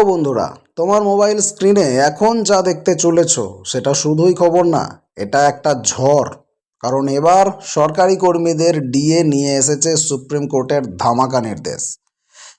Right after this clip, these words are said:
যেখানে এতদিন আঠারো শতাংশ হারে ডিএ পাচ্ছিলেন, এবার বকেয়া পঁচিশ শতাংশ ডিএ দেওয়ার নির্দেশ দিল সুপ্রিম কোর্ট। আর এই লড়াইয়ের পিছনে রয়েছে সংগ্রামী যৌথ মঞ্চের অবিরাম চেষ্টা।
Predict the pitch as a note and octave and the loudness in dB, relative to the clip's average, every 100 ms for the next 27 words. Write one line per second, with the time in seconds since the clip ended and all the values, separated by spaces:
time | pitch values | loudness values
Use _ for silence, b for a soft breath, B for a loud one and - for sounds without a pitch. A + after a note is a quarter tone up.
0 | - B2+ D#3+ - A3+ A3+ A3 F3 F3 G#3 | -10 -2 -2 2 2 4 4 4 4 2
1 | G3+ A3+ G#3 C#3+ D#3 F#3+ G#3 F#3+ F3 F3 | 2 -2 0 0 2 2 2 2 2 0
2 | E3+ F3+ D3+ D3+ D#3+ B2+ C3 C3 C#3 A#2+ | 0 0 2 2 0 0 0 2 0 0
3 | - D3+ F#2+ - _ - A#2+ C#3 D#3 C#3+ | -2 -2 -4 -10 _ -10 -4 0 0 0
4 | B2+ B2+ D#3 D#3 D#3+ F#3 F#3+ - D#3 D#3 | -2 -2 0 2 4 4 2 -2 -10 -4
5 | G3+ - F3+ E3 D#3 D#3 D3+ C3 C3 B2+ | -2 -2 -2 -2 -2 -2 -4 -2 -2 0
6 | B2 B2+ B2 A2+ G#2+ A#2 A2+ A2 A2+ - | 0 -2 -2 -6 -4 -6 -6 -6 -6 -8
7 | G2+ G#2+ G2+ G2+ A2+ G2+ _ _ _ _ | -10 -12 -10 -8 -10 -10 _ _ _ _
8 | _ _ _ - C3 D#3 D#3+ C#3+ D#3 F3+ | _ _ _ -4 0 0 2 4 4 4
9 | F#3+ G3 G3+ E3+ F#3+ G3 F#3+ G3 F3+ G3 | 4 0 -2 0 2 2 4 2 2 4
10 | G3+ G3 F3+ D#3 D#3 D#3 D#3+ C#3+ C#3 C3+ | 4 4 0 0 2 2 0 -2 -2 -2
11 | C#3+ D3 C#3 D#3+ F3 E3+ - A#2 B2+ C3+ | -2 -2 -2 0 0 0 -4 -2 0 0
12 | C3+ C3 A#2 - - | 0 0 -4 -4 -8